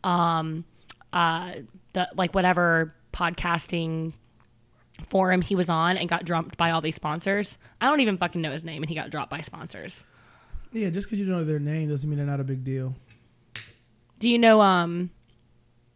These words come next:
Speaker 1: well, I mean, I would say so. I would say that. Like, she's not that big of a deal. If I don't know her name.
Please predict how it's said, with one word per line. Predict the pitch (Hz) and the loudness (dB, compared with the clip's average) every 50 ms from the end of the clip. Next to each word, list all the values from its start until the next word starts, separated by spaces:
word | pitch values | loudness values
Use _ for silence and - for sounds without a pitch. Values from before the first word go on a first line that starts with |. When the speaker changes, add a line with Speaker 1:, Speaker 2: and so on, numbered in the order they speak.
| _ _ _ _ _ _ - | _ _ _ _ _ _ 0
Speaker 1:
well, | 254 277 294 | 4 6 6
I | 302 | 6
mean, | 302 302 262 - - 240 - | 6 4 2 0 -8 -2 6
I | - 254 269 | 8 8 8
would | 269 285 - | 8 4 2
say | - 254 254 | 2 0 0
so. | - - 156 151 185 226 247 | 0 -2 -4 -4 -4 -4 0
I | - 214 | 2 2
would | 269 302 - | 2 2 2
say | 208 170 | 0 0
that. | 156 147 143 160 196 - - - | 0 0 0 0 -2 -4 -6 -10
Like, | 214 196 202 202 | -6 -6 -6 -4
she's | - - 214 | -4 -6 -4
not | 214 - - 156 | -4 -4 -2 0
that | 156 151 196 196 | 2 2 2 2
big | 151 196 170 | 2 0 0
of | 170 160 | 0 -2
a | |
deal. | 151 151 156 160 165 196 214 - - _ _ _ _ _ _ _ _ _ _ _ _ _ _ _ _ _ _ _ _ _ _ _ _ _ _ _ _ _ _ _ _ _ _ _ _ _ _ _ _ - | -4 -6 -6 -6 -6 -6 -8 -12 -18 _ _ _ _ _ _ _ _ _ _ _ _ _ _ _ _ _ _ _ _ _ _ _ _ _ _ _ _ _ _ _ _ _ _ _ _ _ _ _ _ -16
If | - - - - | -16 -16 -12 -8
I | - 202 | -6 -6
don't | 175 175 175 | -4 -4 -4
know | 170 160 | -4 -4
her | 151 151 | -4 -4
name. | 151 151 151 160 180 | -4 -4 -4 -4 -6